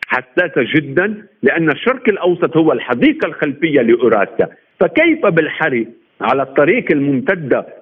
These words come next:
باكستان، أفغانستان، وهي با-، أفغانستان قبل، وبالتالي من الطبيعي أن يتأجج الصراع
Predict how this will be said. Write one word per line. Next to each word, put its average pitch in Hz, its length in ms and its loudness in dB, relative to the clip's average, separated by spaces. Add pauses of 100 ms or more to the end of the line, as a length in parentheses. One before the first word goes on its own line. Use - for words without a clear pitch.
باكستان، 196 600 -2
أفغانستان، 131 680 -2
وهي 120 280 2
با-، 123 280 0
أفغانستان 123 600 0
قبل، 165 400 0 (360)
وبالتالي 139 800 0
من 196 380 4
الطبيعي 180 640 0 (380)
أن 151 140 0
يتأجج 143 800 0 (320)
الصراع 135 760 0